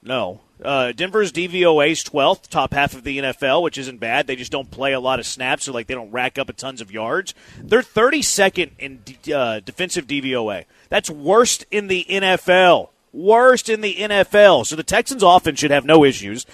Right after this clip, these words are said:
They're terrible against the run. Now, they're better against the pass, and they have Surtain. Surtain's excellent. But if you go traditional, traditional numbers, offensively, they're twenty-third in the N F L in yards per game. Now, they, they score the thirteenth most points per game.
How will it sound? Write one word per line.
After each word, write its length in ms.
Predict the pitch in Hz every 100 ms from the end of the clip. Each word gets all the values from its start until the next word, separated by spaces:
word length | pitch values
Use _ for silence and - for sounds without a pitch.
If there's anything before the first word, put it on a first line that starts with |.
| - -
They're 120 | 165
terrible 520 | - 190 247 214 208
against 300 | 180 170 -
the 80 | 156
run. 220 | 127 117
Now, 80 | 147
they're 100 | 180
better 240 | 220 277
against 280 | 220 175 165
the 60 | 151
pass, 380 | 123 123 120 123
and 80 |
they 60 | 135
have 80 | 143
Surtain. 440 | 147 - 123 123
Surtain's 360 | 113 107 135 123
excellent. 420 | 113 - 113 110 - -
But 120 | - 175
if 80 |
you 60 | 196
go 120 | 220
traditional, 640 | 214 185 170 165 214 214 208 165
traditional 440 | - 170 190 220
numbers, 320 | 220 220 247 196
offensively, 600 | - 190 233 262 277 254
they're 120 | 202
twenty-third 600 | 165 - 220 262 - 208
in 60 | 190
the 120 | 165
N 60 | 160
F 140 | 147
L 120 | 156
in 60 | 139
yards 240 | 131 127
per 120 | - 123
game. 260 | 104 90 _ - -
Now, 140 | 165
they, 220 | 175 170
they 180 | - 165
score 320 | - - 330
the 100 | 240
thirteenth 560 | - - 226 - 196 127
most 360 | 156 156 -
points 280 | - 170 151
per 140 | - 101
game. 280 | 113 90